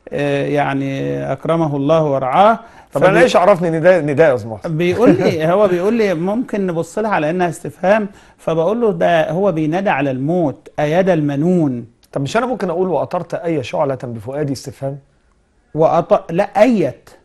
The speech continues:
Speaker 1: في
Speaker 2: أيت.
Speaker 1: أيت بقى هنا.
Speaker 2: آه، آه، أيت. ما أنا
Speaker 1: لكن هو،
Speaker 2: عندي أيت.
Speaker 1: آه، آه، أي، أيد
Speaker 2: هو بيقول لي من
Speaker 1: المنون.
Speaker 2: البيت الأول. بيقول لي من
Speaker 1: تمام.
Speaker 2: البيت الأول.
Speaker 1: آه،
Speaker 2: "وقدحت أي زنادي".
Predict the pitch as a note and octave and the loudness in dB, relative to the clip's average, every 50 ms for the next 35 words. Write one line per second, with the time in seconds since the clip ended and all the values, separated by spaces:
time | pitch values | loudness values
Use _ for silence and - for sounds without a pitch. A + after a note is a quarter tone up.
0 | _ _ _ - - D3 D#3 D3 - D3 C3+ D3 E3+ E3+ D3+ D3+ F3+ G3 D#3+ D3+ | _ _ _ -4 0 2 4 4 2 2 0 -2 -2 0 0 0 -2 0 2 2
1 | D#3+ D3+ D#3+ F#3 G#3+ A#3 C4 C#4+ F#3+ E3+ F#3+ D#3+ F#3 A#3 A3 B3+ C4+ - - B3+ | 4 4 4 4 4 4 2 2 2 0 2 4 4 4 4 4 4 4 4 4
2 | F#3 F3+ D#3+ E3 E3 - D#3+ D#3+ D#3 D3 - - - - _ _ - A#3 C#4+ C#4+ | 2 2 2 0 -2 0 2 2 2 2 0 -4 -16 -20 _ _ 6 6 6 6
3 | - - - F3 F#3 F#3+ G#3 A3 A3+ G#3+ G#3+ G3+ G#3+ - G3+ F#3+ G3+ - - G3+ | 4 2 0 2 6 6 6 6 6 6 6 6 4 4 4 4 4 2 2 4
4 | A3+ B3+ B3+ - - - _ C#3+ C3+ C3+ D#3 E3 F#3+ A3 A#3 G3+ E3+ D#3+ F#3+ E3 | 4 4 2 2 -6 -10 _ -8 -4 -4 -2 2 4 4 4 4 4 0 0 -4
5 | G3+ F#3 A2 A#2+ - C#3+ C#3 _ _ - - D#3+ E3 E3 E3 E3 E3 D#3+ D#3+ D#3+ | -2 -4 -4 -6 -6 -12 -16 _ _ -6 -4 -2 0 0 0 0 0 0 2 2
6 | D#3 D#3 D#3 D#3+ D#3 D#3 D3+ - G3 - - E3+ D#3 F#3 G#3 G#3+ G#3+ G3 G#3 A3 | 4 4 4 4 4 6 4 4 2 2 0 2 4 4 4 4 4 2 2 0
7 | B3 C#4 C4+ F3 D3+ | 0 -2 -4 -6 -8